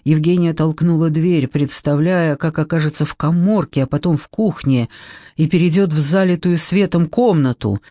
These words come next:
и унесет ноги от этого проклятого места. Она представила это и вдруг поняла, что дверь закрыта.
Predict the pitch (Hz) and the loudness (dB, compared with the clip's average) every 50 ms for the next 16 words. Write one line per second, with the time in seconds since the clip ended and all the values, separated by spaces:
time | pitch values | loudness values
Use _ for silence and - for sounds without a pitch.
0 | _ _ _ _ _ _ _ _ _ 165 185 180 170 175 180 190 175 - - 190 | _ _ _ _ _ _ _ _ _ 0 2 4 4 2 2 0 0 0 0 -2
1 | 175 156 - 180 175 175 190 202 175 139 151 151 147 143 - 170 160 165 156 160 | -2 0 0 0 2 2 2 2 0 0 0 0 0 0 -2 -4 -2 0 0 0
2 | 160 160 175 - 165 160 - 160 160 160 165 165 170 160 175 180 196 214 226 233 | 0 0 0 -2 -2 0 0 0 0 0 0 0 0 0 0 2 2 0 0 -2
3 | - - - - - - 87 78 78 - - _ _ _ _ _ _ _ _ _ | -2 -4 -6 -8 -6 -6 -6 -6 -6 -10 -14 _ _ _ _ _ _ _ _ _
4 | _ _ _ _ _ _ _ _ _ _ _ 135 139 139 147 147 135 127 - - | _ _ _ _ _ _ _ _ _ _ _ -2 0 0 0 0 0 -2 -2 -4
5 | 160 156 - - - - 190 160 113 107 117 113 117 117 104 92 - - 98 107 | -4 -4 -4 -6 -6 -4 -4 -2 -2 -2 -2 -2 -2 -2 -2 -4 -4 -6 -8 -8
6 | - - _ _ _ _ _ _ _ _ _ _ _ - 131 123 147 156 160 156 | -10 -14 _ _ _ _ _ _ _ _ _ _ _ -4 -2 0 0 0 0 0
7 | - 175 160 156 147 139 143 139 147 180 202 - _ _ _ _ _ _ - - | -2 0 2 2 2 2 0 0 -2 -2 -4 -6 _ _ _ _ _ _ -12 -4
8 | - 147 131 139 135 135 135 135 160 175 165 - 214 233 214 - - - 82 - | -4 -2 0 0 0 0 0 0 -2 -2 -2 -2 -2 0 0 -2 -2 -4 -6 -6
9 | - | -10